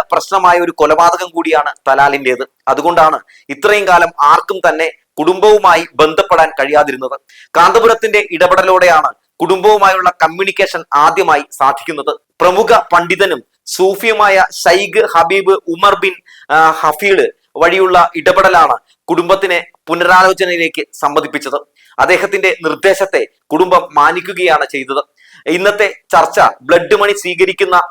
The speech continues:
കാര്യത്തിലും, ആ, ഒരു അന്തിമ തീരുമാനം ഉണ്ടാക്കാനുള്ള ശ്രമത്തിലാണ്. കുടുംബത്തെ അനുനയിപ്പിക്കുന്നതിന്റെ ശ്രമങ്ങൾക്കിടയിൽ നാളത്തെ ശിക്ഷ നൽകുന്ന നടപടി താൽക്കാലികമായി നീട്ടിവെക്കുകയെങ്കിലും ചെയ്യണമെന്ന കാന്തപുരത്തിന്റെ ആവശ്യം യമൻ ഭരണകൂടം ഇന്ന്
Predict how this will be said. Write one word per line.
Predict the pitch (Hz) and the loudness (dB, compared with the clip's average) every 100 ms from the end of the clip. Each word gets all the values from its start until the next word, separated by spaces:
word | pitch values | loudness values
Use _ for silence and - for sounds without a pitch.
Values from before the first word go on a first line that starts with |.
| - | -2
കാര്യത്തിലും, | 147 151 175 185 135 - _ _ 131 | 2 2 2 -2 -4 -6 _ _ -2
ആ, | 143 | 2
ഒരു | 180 208 214 - | 2 0 -4 -2
അന്തിമ | 151 175 185 214 | -2 0 -2 -2
തീരുമാനം | 202 185 180 175 170 170 | 0 -2 0 0 0 -4
ഉണ്ടാക്കാനുള്ള | 160 160 160 170 156 156 - | 0 0 2 -2 -2 -4 -2
ശ്രമത്തിലാണ്. | 165 156 165 147 135 _ _ _ - | -4 -2 0 0 0 _ _ _ -8
കുടുംബത്തെ | 359 381 415 440 214 - | -4 0 0 0 -2 0
അനുനയിപ്പിക്കുന്നതിന്റെ | 147 165 180 190 180 196 196 185 185 190 - | -2 0 0 -2 -4 -6 -4 -2 -4 -4 -6
ശ്രമങ്ങൾക്കിടയിൽ | - 160 175 196 175 185 175 131 - _ - - | -2 -2 0 -2 -4 0 0 -2 -10 _ -20 -2
നാളത്തെ | 165 175 196 202 156 | 2 2 2 -2 -4
ശിക്ഷ | - - - 220 | -8 -12 -4 0
നൽകുന്ന | 202 185 190 185 | 0 -2 -2 0
നടപടി | 165 165 190 190 - | 0 2 2 -2 -2
താൽക്കാലികമായി | 151 165 - 190 190 190 185 180 | 0 0 2 0 0 0 0 -2
നീട്ടിവെക്കുകയെങ്കിലും | 170 175 214 202 196 180 180 180 175 | -10 -10 -2 -2 -2 -2 -2 -4 -8
ചെയ്യണമെന്ന | - 165 175 175 170 170 - 147 | -6 -4 0 0 0 0 0 0
കാന്തപുരത്തിന്റെ | 165 175 185 185 - 160 | 2 0 -2 -2 -2 2
ആവശ്യം | 156 165 165 120 _ _ 139 | 2 2 -2 -6 _ _ -2
യമൻ | 165 185 180 - | 0 0 -4 -2
ഭരണകൂടം | 156 170 170 170 160 - 147 | -2 0 -2 0 -2 -4 -16
ഇന്ന് | 165 | -10